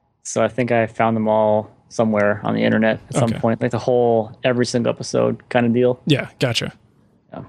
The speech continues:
Speaker 2: Yeah, and that's, and, and that's the thing. It's like, uh, there's a whole new generation of woodworkers who could still potentially get something useful out of this, who may never see it. And if they do, chances are they're looking at a bootlegged version of it. No one's gonna give them,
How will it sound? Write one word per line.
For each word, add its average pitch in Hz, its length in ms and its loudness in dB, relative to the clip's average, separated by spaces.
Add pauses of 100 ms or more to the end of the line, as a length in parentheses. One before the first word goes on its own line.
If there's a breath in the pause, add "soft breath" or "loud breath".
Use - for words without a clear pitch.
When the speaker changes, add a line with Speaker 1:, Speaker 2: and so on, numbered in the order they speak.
(160)
Speaker 2:
Yeah, 135 180 0
and 165 160 2
that's, 208 220 0
and, 175 240 0
and 170 120 2
that's 160 240 0
the 147 100 -2
thing. 117 240 -4
It's 123 240 -4
like, 123 300 0
uh, - 220 -4
there's 143 180 0
a 131 60 -2
whole 180 200 0
new 165 180 0
generation 139 500 -2
of 117 60 -6
woodworkers 131 540 -4
who 139 80 -2
could 165 220 0
still 220 220 2
potentially 151 480 0
get 123 180 -4
something 123 280 -2
useful 123 340 -2
out 131 120 -2
of 127 60 -2
this, 127 220 -2 (460 loud breath)
who 202 80 2
may 208 120 2
never 160 220 4
see 127 220 2
it. - 100 -2
And 156 100 2
if 175 80 0
they 165 140 2
do, 143 200 2
chances 131 380 0
are 131 140 2
they're 131 100 0
looking 127 300 0
at 123 80 0
a 117 40 0
bootlegged 117 400 -2
version 123 360 -4
of 120 160 -2
it. 117 140 -4
No 160 120 4
one's 127 140 2
gonna 117 180 0
give 113 140 -2
them, 117 220 -2